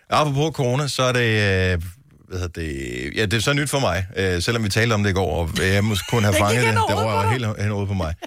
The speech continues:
Speaker 1: Tom Hanks er blevet udskrevet efter at have været indlagt, øh, for corona.
Speaker 2: Ja.
Speaker 1: Og hans kone er åbenbart også, øh, smittet i Australien, hvor, øh, der skal indspilles noget film eller et eller andet.
Speaker 2: Det er vist hans kone, der har smittet ham.
Speaker 1: Og, øh,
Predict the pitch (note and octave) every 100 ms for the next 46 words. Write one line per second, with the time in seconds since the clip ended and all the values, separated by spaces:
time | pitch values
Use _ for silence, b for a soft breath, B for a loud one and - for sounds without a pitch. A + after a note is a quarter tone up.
0 | - b - B2 A2 C3 D#3 C#3+ D#3 C3+
1 | C3 C3+ C3+ C3 A#2+ A2+ - A2+ G#2 G#2+
2 | G2+ G#2+ D3 D3+ F#2+ - A2 G2 F2 G2
3 | F2+ E2 F2+ E2 C#2+ D2+ b b b F3+
4 | G#2 F2+ E2+ F2 F#2+ F#2 A#2+ B2+ A2 F#2
5 | F2 F2 G2+ - A2 F2+ F2 - F#2+ F#2+
6 | G2 F#2 F2+ G2 F#2 - G2 F#2 E2+ D#2
7 | C2+ D#2 - E2+ - F2 - E2+ E2+ E2
8 | - - - - G1+ G1+ G1+ - - D2
9 | - F#3+ G#3 G3+ F3 - A3 B3 F#3 -
10 | G#3+ G#3 D3+ F#3+ - B B B B F#2
11 | G#2 G2 F2+